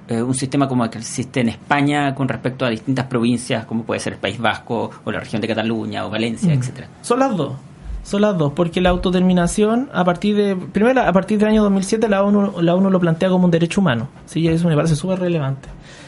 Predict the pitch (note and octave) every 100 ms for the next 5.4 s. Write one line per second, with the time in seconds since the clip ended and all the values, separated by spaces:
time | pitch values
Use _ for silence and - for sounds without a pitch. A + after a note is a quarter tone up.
0 | - - E3+ E3+ D#3+ D#3+ D#3 D3 D#3+ E3
1 | D#3+ D#3 D3+ F3+ F#3 F#3+ - - - E3
2 | G3+ A#3+ A3 E3+ A#2 B2 - - E3+ F3
3 | C#3+ D#3 D3 D#3 - E3+ E3 D#3+ E3+ E3
4 | D#3 C#3+ D#3+ D#3+ D3 C#3+ C#3 C3 - C3
5 | D3+ C#3 -